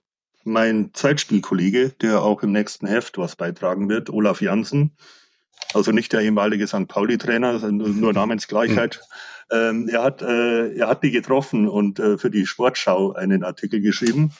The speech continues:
Speaker 1: den ich dann auch unten verlinken würde, ähm, weil sie ja auch aus einem muslimisch, nordafrikanisch geprägten Land kommt,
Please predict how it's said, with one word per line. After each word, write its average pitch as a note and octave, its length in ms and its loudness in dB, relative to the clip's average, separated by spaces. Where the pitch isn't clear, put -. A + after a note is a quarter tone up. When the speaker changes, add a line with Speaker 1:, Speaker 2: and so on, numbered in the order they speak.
Speaker 1:
den A2+ 320 0
ich - 180 -6
dann G#2+ 460 2
auch - 440 -2
unten G2 320 -8
verlinken G2+ 460 -2
würde, A2 380 0
ähm, G#2 520 0
weil G2+ 240 0
sie A2 100 0
ja G2 340 0
auch G#2+ 280 0
aus G2 280 0
einem G2 220 2
muslimisch, G#2+ 800 0
nordafrikanisch G#2 840 0
geprägten - 440 0
Land G2 260 0
kommt, G#2+ 300 0